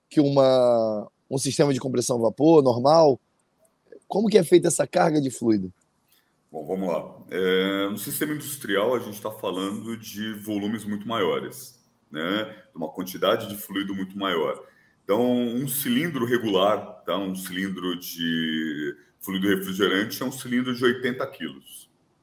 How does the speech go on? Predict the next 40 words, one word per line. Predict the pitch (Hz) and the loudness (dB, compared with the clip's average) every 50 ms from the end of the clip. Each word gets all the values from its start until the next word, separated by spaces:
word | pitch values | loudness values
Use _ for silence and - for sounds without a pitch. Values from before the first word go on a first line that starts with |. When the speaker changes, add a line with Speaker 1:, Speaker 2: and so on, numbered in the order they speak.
| _ _ _ _ | _ _ _ _
Speaker 2:
tá? | - 71 78 92 - - - - _ _ _ _ _ | -8 -6 -6 -6 -6 -10 -16 -20 _ _ _ _ _
Muito | 80 78 _ - 80 | -20 -20 _ -10 -8
bem. | 80 73 67 - - _ _ - - _ _ _ _ _ _ _ _ - | -8 -8 -8 -10 -16 _ _ -20 -20 _ _ _ _ _ _ _ _ -4
A | 123 123 | -4 -4
título | 120 - - - 208 208 202 - 151 135 127 120 | -2 -4 -6 -4 -4 -4 0 0 2 2 2 0
de, | - 117 110 107 98 | 0 0 -2 -2 -2
de, | 95 98 95 95 | -2 -4 -4 -4
de | 92 98 - | -4 -8 -4
comparação, | - 113 104 101 107 101 98 95 - - 120 120 | -2 -2 0 2 4 4 4 4 2 -2 -2 -2
só | 120 - | -2 -2
pra | - - 123 | -2 -2 -2
vocês | 120 113 - - 117 | -2 0 -2 -2 -2
terem | - - 113 110 | -2 -4 -2 0
uma | 107 104 | 0 0
ideia, | 98 95 95 101 113 117 104 85 - - - - - - - _ _ _ _ _ - | 2 4 4 6 6 6 6 4 4 0 -8 -12 -18 -20 -20 _ _ _ _ _ -2
é, | - 90 90 90 90 90 87 90 90 87 87 87 87 85 82 82 82 82 82 82 82 80 - - | 0 2 4 6 6 6 6 6 6 6 6 6 4 4 4 4 4 4 4 2 0 -2 -4 -4
eu | - - | -4 -4
falei, | - - 117 120 120 113 | 0 2 4 6 6 4
a | 113 | 4
gente | 113 117 - | 0 -6 -4
tava | - 110 117 120 | -2 -2 -2 0
falando, | - 123 104 113 113 117 117 | -2 -2 -2 -2 -2 -4 -4
por | 117 117 107 | -4 -2 -2
exemplo, | 107 104 104 104 104 107 113 - 123 117 117 | -2 -2 -2 -4 -4 -4 -4 -6 -6 -4 -2
da | 117 110 | -2 -2
purga | 110 - - 131 139 131 123 123 127 127 | -4 -4 -8 -6 -4 -2 2 2 2 2
de | 127 123 113 | 2 2 2
ar, | 95 95 98 107 127 - - - - - _ - | 4 6 6 4 4 2 -2 -12 -16 -18 _ -4
ela | - 107 107 | 0 0 2
ser | 110 - - - 120 120 | 0 0 -2 -2 -2 -2
feita, | - - - 110 110 117 117 120 117 117 127 127 | -2 -6 -4 -2 0 0 -2 -2 -4 0 4 6
é, | 127 127 131 - - 107 107 104 104 104 - | 6 6 6 4 2 2 4 4 2 2 0
com | - 110 | -4 -4
um | 113 | -4
equipamento | 110 - - 113 107 110 113 113 | -4 -4 -6 -6 -4 -4 -4 -6
chamado | - - 117 110 107 113 117 117 - | -6 -10 -6 -4 -4 -4 -4 -4 -6
purgador | - 120 110 123 110 - - 123 143 147 | -8 -4 0 2 2 2 2 0 0 0
de | 143 139 143 | 0 -2 0
ar | 120 120 123 | 2 2 4
automático, | 127 127 127 - 143 131 101 87 78 - - - - - _ _ | 2 0 0 -2 -4 -2 0 -2 -2 -4 -6 -12 -14 -14 _ _